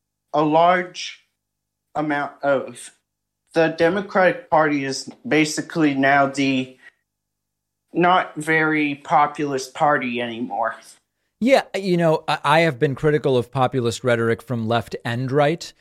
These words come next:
Speaker 2: and I think to some degree you, you might be right.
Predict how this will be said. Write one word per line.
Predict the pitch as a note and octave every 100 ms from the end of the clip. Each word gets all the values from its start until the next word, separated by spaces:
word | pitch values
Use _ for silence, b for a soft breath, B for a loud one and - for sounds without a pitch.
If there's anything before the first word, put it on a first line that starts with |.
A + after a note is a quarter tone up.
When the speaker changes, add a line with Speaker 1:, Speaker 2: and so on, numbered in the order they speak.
| _ _ _
Speaker 2:
and | B2+
I | A#2
think | - C3 B2
to | - B2+
some | - C#3 C3+
degree | B2 A2 B2 A#2 G#2 G2+ -
you, | B2 B2+ -
you | B2
might | A#2+ B2 G2+
be | G#2+
right. | G2+ A2 F#2+ E2 _